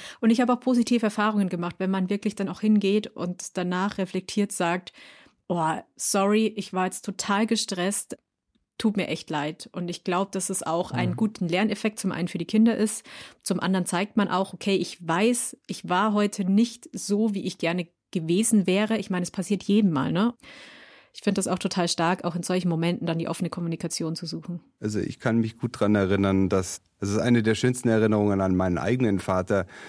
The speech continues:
Speaker 3: äh, dass er doch immer wieder sozusagen in Anführungszeichen die Größe hatte, einen Fehler einzugestehen und zu sagen, „Hey, es tut mir leid, da war ich doof.“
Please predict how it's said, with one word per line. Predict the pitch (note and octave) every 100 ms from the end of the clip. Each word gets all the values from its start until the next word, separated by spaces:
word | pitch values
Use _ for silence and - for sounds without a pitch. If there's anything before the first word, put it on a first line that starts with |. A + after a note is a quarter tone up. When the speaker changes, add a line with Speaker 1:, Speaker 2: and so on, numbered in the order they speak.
| - -
Speaker 3:
äh, | F2+ F#2+ F#2
dass | - F#2 -
er | - G2+ G2
doch | G2 G#2+ -
immer | A2+ A2 G2+
wieder | G#2+ G#2 G2+
sozusagen | F#2+ G2 - F#2+ G2 F#2+
in | G2
Anführungszeichen | G#2 G#2 A#2+ G#2+ A2 G#2+ A2
die |
Größe | G2+ G#2+ A2 G#2+ G#2
hatte, | F#2 G2+ G#2+ G2 - - -
einen |
Fehler | G#2 A2 G2+
einzugestehen | D2+ G2+ - G#2 F#2 - F#2+
und | F#2+ F2+
zu | F#2
sagen, | F2+ E2+ F2+
„Hey, | F#2
es | F#2
tut | - F#2+ -
mir |
leid, | E2+ F2+ F2+
da | F2
war | E2
ich | F2+ -
doof.“ | F#2 G#2+ A#2+